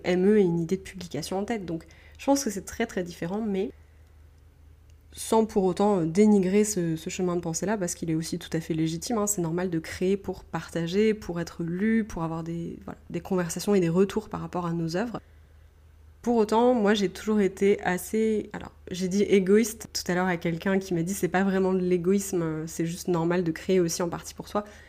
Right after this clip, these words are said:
Je vais quand même réutiliser le mot égoïste parce que tout de suite, je trouve pas d'autres mots, mais c'est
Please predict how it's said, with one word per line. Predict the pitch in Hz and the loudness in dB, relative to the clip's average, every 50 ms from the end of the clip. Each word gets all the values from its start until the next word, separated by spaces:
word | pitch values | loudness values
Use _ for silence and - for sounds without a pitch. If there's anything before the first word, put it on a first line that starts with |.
| - - - - - - - - - - - - - - - - - | -20 -20 -20 -20 -20 -20 -20 -20 -20 -20 -20 -20 -20 -20 -20 -8 -6
Je | 196 190 185 | -4 2 6
vais | 185 196 190 | 6 8 8
quand | 226 240 | 8 8
même | 277 294 | 8 8
réutiliser | 269 240 208 - - 208 202 220 220 | 8 6 4 2 0 0 2 4 4
le | 214 | 4
mot | 202 185 | 4 4
égoïste | - 190 190 185 190 208 208 - - - | 4 4 4 4 4 2 2 0 -4 -6
parce | 180 180 - | -6 -4 -4
que | - 165 | -4 -6
tout | - - | -6 -8
de | - | -10
suite, | - 208 208 | -12 -10 -10
je | - - | -10 -10
trouve | - - 190 - | -8 -10 -8 -2
pas | - 202 196 | 0 0 0
d'autres | 185 170 190 202 196 - 202 | 2 2 2 0 0 0 2
mots, | 202 208 214 214 | 4 4 6 6
mais | 196 175 123 - - - - - - - - - - - | 4 2 0 -4 -8 -16 -20 -20 -20 -20 -20 -20 -18 -14
c'est | - - - 381 381 | -12 -2 0 2 2